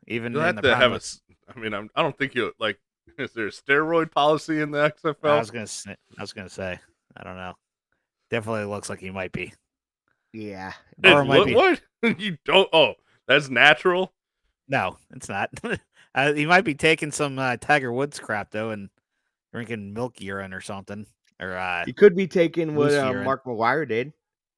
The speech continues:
Speaker 3: which
Speaker 1: What's
Speaker 3: is
Speaker 1: that?
Speaker 3: now illegal. That was legal at the time. <laughs>
Speaker 1: What was it?
Speaker 2: Steroids?
Speaker 3: Andro-,
Speaker 2: You know, stero-
Speaker 3: androstenedione or whatever it's called.
Speaker 2: Steroids were legal during all that. You know that, Joe, right?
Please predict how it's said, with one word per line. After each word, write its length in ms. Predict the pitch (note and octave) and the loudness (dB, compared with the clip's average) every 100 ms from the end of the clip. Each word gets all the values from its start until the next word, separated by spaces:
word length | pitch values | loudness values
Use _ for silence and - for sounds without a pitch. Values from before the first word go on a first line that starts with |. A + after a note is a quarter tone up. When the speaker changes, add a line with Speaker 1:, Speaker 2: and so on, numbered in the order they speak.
| _ _ _ | _ _ _
Speaker 3:
which 240 | - C#3+ D#3 | -6 -6 -4
Speaker 1:
What's 100 | B2 | -8
Speaker 3:
is 20 | |
Speaker 1:
that? 60 | B2+ | -2
Speaker 3:
now 180 | C3 C#3+ | 2 2
illegal. 560 | A#2+ B2+ D3+ B2 A2+ | 0 0 -2 -2 -4
That 180 | A#2 A#2+ | -4 -6
was 200 | G#2+ G2 | -6 -12
legal 260 | A#2 G#2 G#2+ | -10 -8 -8
at 80 | F#2 | -8
the 80 | |
time. 380 | F#2 A2 C#3+ C3+ _ _ - | -8 -6 -4 -6 _ _ 2
<laughs> 120 | D4 - - - - - _ _ _ _ | 4 4 -2 -8 -10 -16 _ _ _ _
Speaker 1:
What 220 | A#2+ C#3+ | 0 4
was 120 | C#3 | 6
it? 120 | D#3+ A#3 | 6 8
Speaker 2:
Steroids? 160 | A#3 | 6
Speaker 3:
Andro-, 380 | E3+ E3 E3 D#3+ | 8 8 6 4
Speaker 2:
You 40 | G#3 | 2
know, 160 | G#3+ F#3+ | 4 4
stero- 500 | E3 F#3+ F#3 F#3+ F3+ | 4 6 6 6 2
Speaker 3:
androstenedione 840 | - F3 F3+ F#3 F3+ F3+ F3+ F3 | -4 -4 -2 0 0 0 -2 -2
or 60 | E3+ | -2
whatever 360 | F3 E3 F3 | -2 -2 -4
it's 120 | E3+ | -8
called. 280 | - E3+ E3 | -6 -4 2
Speaker 2:
Steroids 560 | E3+ A3+ C#4+ A3+ A3+ F#3 | 6 6 8 6 6 4
were 120 | F3+ | 2
legal 380 | D3 F3+ G3 C3 | 4 2 4 2
during 300 | G#2 G2+ G2 | 4 0 0
all 100 | G2 | -2
that. 220 | F#2 E2+ - _ _ _ - | 0 -2 -4 _ _ _ -8
You 80 | |
know 140 | C#3 F#3 | -2 2
that, 200 | G#2 F#2+ | 2 0
Joe, 180 | G#2+ G#2+ | 0 2
right? 280 | G#2 C3+ | 4 2